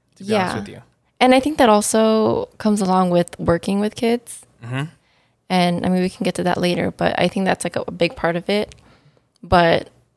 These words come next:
Speaker 2: I do feel that side of me come out more. And I know a lot of people don't see that side of me, but when it comes to Mela,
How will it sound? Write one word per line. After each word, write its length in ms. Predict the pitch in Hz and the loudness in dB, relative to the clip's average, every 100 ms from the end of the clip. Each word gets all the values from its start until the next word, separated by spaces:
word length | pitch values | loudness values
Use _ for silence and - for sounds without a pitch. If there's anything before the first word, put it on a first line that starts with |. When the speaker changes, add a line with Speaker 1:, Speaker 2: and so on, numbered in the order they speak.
| _ _ | _ _
Speaker 2:
I 80 | 214 | 0
do 160 | 202 233 | 2 0
feel 240 | - 196 | 0 0
that 180 | 190 - | 0 0
side 180 | 196 196 | -2 0
of 80 | 190 | -2
me 180 | 185 | -6
come 220 | - 196 185 | -6 -6 -6
out 140 | 180 | -4
more. 460 | 180 175 175 180 196 _ _ _ _ _ _ _ | -4 -4 -4 -4 -8 _ _ _ _ _ _ _
And 160 | 185 | -2
I 60 | 185 | 0
know 140 | 185 | 0
a 40 | 180 | 0
lot 120 | 180 | -2
of 60 | 175 | -2
people 160 | 185 | -4
don't 160 | 175 - | -4 -2
see 120 | 180 | -2
that 160 | 190 - | -2 0
side 140 | 196 | -2
of 80 | 208 | 0
me, 200 | 214 214 | 0 -2
but 320 | 175 170 - - - - - | -2 -4 -6 -14 -20 -20 -4
when 120 | 190 | -4
it 60 | - | 0
comes 260 | 214 196 | -2 -2
to 120 | - | -4
Mela, 480 | 175 175 185 202 202 | -2 -2 -2 -4 -8